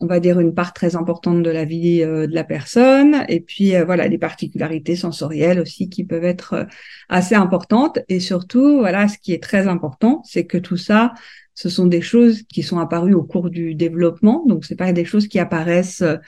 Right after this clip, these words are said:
à l'âge adulte ou en fin d'adolescence. C'est vraiment, euh, euh, des choses qui apparaissent dans la petite enfance. Et c'est à la limite, euh,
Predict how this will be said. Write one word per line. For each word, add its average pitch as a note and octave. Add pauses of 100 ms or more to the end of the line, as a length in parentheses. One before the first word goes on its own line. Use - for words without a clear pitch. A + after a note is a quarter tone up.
(280)
à D#3+
l'âge D#3
adulte F#3
ou F3
en D3
fin D#3+
d'adolescence. D#3
C'est F3+
vraiment, E3+
euh, D#3 (460)
euh, D#3+
des D#3
choses G#3
qui -
apparaissent E3
dans E3+
la D3+
petite F3+
enfance. B3
Et G3+
c'est G3
à D3+
la D#3+
limite, G3+
euh, F3